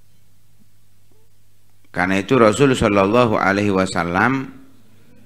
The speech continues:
mengatakan afatul ilmi al khuyala.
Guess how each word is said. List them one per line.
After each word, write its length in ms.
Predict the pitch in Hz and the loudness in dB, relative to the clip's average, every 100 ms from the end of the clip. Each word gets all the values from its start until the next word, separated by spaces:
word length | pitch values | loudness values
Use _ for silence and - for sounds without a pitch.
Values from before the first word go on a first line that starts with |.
| - | -12
mengatakan 800 | 101 107 104 98 95 - 131 - | -6 -2 -2 -2 -2 0 -2 -4
afatul 880 | - 104 98 - 127 123 110 98 - | -2 0 0 -2 -2 -2 -2 -2 -2
ilmi 560 | 104 123 95 87 120 131 - | -2 -2 -2 -4 -6 -8 -8
al 220 | 92 95 85 | -6 -4 -8
khuyala. 960 | - 104 104 87 80 80 78 76 - | -6 -2 -2 -2 -6 -10 -10 -12 -14